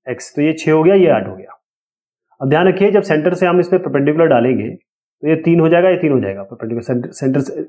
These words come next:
सर्कल से अगर आप, circle में अगर center से आप किसी chord पे अगर डालते हैं line, तो वो आपकी ninety degree डालते हैं, तो वो अलग दो भागों में डिवाइड करता है।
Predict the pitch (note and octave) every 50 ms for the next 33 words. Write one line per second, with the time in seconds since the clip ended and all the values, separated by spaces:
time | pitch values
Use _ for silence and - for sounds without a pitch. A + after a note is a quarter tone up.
0 | _ _ - - - - - - C#3+ C#3+ - F3+ F#3 F3+ F#3 F#3 F#3+ E3+ F3 F3
1 | F3 E3+ E3 - - - - _ _ - D#3 C#3 D3+ E3+ E3 E3+ E3 E3+ F3 F3
2 | E3+ D3+ D3 C#3+ E3 D3 - E3+ E3 D#3+ D#3+ - - - D#3 - E3+ D#3 - C#3
3 | C#3+ D3 D3 C3+ D#3+ D#3+ E3 D#3 D#3 D#3 D#3 D#3 D#3 - _ _ _ _ _ _
4 | - A2 A#2+ A#2 B2 B2+ C3 E3 D3 D3 B2+ A2+ B2+ D#3+ F3+ F3 - - C#3+ C3
5 | C3 B2+ A#2+ - - F#3 G3+ A#3 A3+ - - A#2+ A#2+ A#2+ B2+ C3 C3+ C3+ C#3+ C3
6 | A2+ G#2+ F#2+ - A2+ C3+ F#3+ G3+ - _ _ _ _ _ _ _ - D3+ E3 F3
7 | D3+ D3+ - - - - _ _ _ - C3 D3 C3+ B2 C3 C3 C#3 C3 A#2+ G#2
8 | G2+ G2+ G2+ G2+ G2+ - G2 -